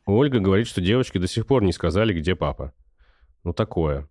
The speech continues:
Впрочем, отношения Сергея с женой мы обсуждать не будем. Между прочим, у меня тоже есть дочки, и во многом поэтому я уехал из России ещё в начале марта две тысячи двадцать второго года. Ну, может, уехал ещё и на волне паники,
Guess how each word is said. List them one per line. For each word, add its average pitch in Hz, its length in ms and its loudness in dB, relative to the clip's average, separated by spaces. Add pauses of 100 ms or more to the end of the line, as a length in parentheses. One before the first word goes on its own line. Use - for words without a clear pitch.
(180)
Впрочем, 101 280 -2
отношения 92 460 0
Сергея 87 360 0
с 85 40 0
женой 101 280 2
мы 104 180 2
обсуждать 98 440 -2
не 101 100 0
будем. 73 500 -4 (140)
Между 92 360 0
прочим, 110 260 0
у 98 60 2
меня 107 160 2
тоже 104 240 0
есть 82 120 0
дочки, 101 360 -2
и 85 40 2
во 82 80 2
многом 90 320 2
поэтому 95 360 0
я 85 120 2
уехал 90 360 0
из 82 60 0
России 87 320 -2
ещё 104 180 -2
в 82 40 0
начале 87 360 0
марта 95 300 0
две 82 100 -2
тысячи 87 180 -4
двадцать 85 220 -2
второго 90 280 0
года. 78 400 -2 (220)
Ну, 98 120 2
может, 107 220 0
уехал 98 360 0
ещё 95 220 -2
и 90 40 2
на 90 100 2
волне 90 300 2
паники, 87 560 0